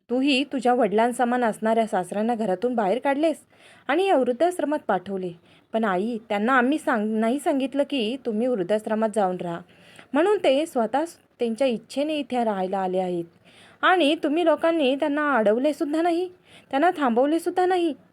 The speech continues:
अरे, तुम्ही आता त्यांना इथून घरी घेऊन गेला होतात ना आणि तुम्हीच पुन्हा इथे घेऊन आलात. एक दिवसही जड झाले होते ते तुम्हाला.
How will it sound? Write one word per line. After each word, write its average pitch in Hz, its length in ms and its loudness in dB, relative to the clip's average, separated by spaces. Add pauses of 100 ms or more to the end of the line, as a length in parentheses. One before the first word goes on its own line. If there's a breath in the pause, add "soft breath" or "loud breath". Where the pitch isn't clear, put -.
(140)
अरे, 214 240 2
तुम्ही 226 320 0
आता 220 520 0 (380 loud breath)
त्यांना 302 220 4
इथून 330 380 2
घरी 269 260 0
घेऊन 339 260 2
गेला 226 260 2
होतात 196 380 0
ना 285 180 -2 (640 soft breath)
आणि 262 380 2
तुम्हीच 262 300 0
पुन्हा 370 280 0
इथे 359 180 0
घेऊन 320 280 0
आलात. 262 240 2 (560 soft breath)
एक 220 240 -2
दिवसही 240 720 0
जड 233 200 2
झाले 254 280 2
होते 294 240 2
ते 285 120 -2
तुम्हाला. 190 480 -2